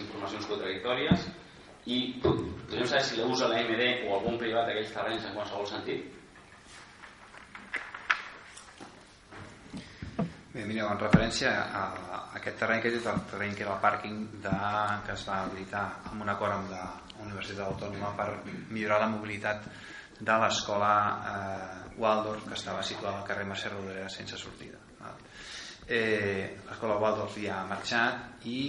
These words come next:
Speaker 2: eh, en allà, eh, es fa el següent. Bé, el, la brigada de l'M D hi ha dies que té, eh,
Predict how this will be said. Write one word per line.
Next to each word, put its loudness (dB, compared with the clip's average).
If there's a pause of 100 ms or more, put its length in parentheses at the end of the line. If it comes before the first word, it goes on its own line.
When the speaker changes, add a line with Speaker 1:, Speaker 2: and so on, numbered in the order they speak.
(140)
Speaker 2:
eh, 0 (160)
en 0
allà, 2 (1000)
eh, -2 (140)
es 4
fa 6 (480)
el -4
següent. -2
Bé, -4
el, -4
la 0
brigada 8
de 6
l'M 2
D 0 (640)
hi 0
ha 2
dies 0
que -2
té, -4 (460)
eh, -6